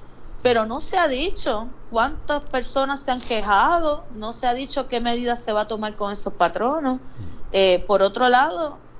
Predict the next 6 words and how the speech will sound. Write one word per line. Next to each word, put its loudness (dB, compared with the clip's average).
eh, -6
tendríamos -2
que -2
entender 0
que 0
personas -2